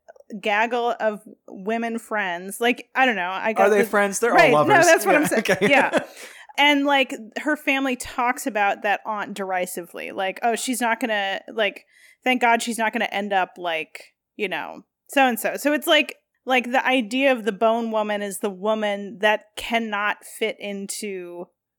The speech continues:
Speaker 1: traditional life, and that, and that is a monster, and, like, a monster that they have to get rid of. But sh-, like, she is that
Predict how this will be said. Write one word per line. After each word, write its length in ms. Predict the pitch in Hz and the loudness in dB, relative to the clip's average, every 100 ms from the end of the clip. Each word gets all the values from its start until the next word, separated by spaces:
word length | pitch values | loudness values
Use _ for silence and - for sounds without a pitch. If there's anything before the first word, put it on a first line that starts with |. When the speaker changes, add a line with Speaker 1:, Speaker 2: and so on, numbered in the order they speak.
| _ - | _ -4
Speaker 1:
traditional 560 | 254 220 214 - 226 | -4 -2 -4 -2 -4
life, 280 | 190 185 190 | -2 -2 -2
and 140 | 214 214 | -4 0
that, 160 | 214 - | 0 0
and 200 | 240 233 | -2 2
that 220 | 233 233 | 4 4
is 160 | 220 220 | 4 0
a 40 | |
monster, 800 | 196 185 185 - - - 64 - _ | -4 -6 -6 -8 -10 -10 -10 -14 _
and, 260 | - 233 226 | -2 0 2
like, 140 | 226 | 2
a 60 | 233 | 4
monster 480 | 240 254 269 277 247 | 4 4 2 -2 -2
that 160 | 220 | -2
they 100 | 220 | -2
have 240 | 214 208 202 | 0 -2 -2
to 60 | 226 | -4
get 200 | 196 185 | -4 0
rid 220 | 233 262 | 2 4
of. 400 | 208 180 185 190 _ _ _ _ | 4 2 -2 -12 _ _ _ _
But 220 | 196 240 | 0 0
sh-, 180 | - 262 | 0 -6
like, 200 | 240 240 226 | 0 0 0
she 320 | - 262 240 | -2 -2 0
is 240 | 254 247 | 0 0
that 300 | - 202 185 | 0 0 0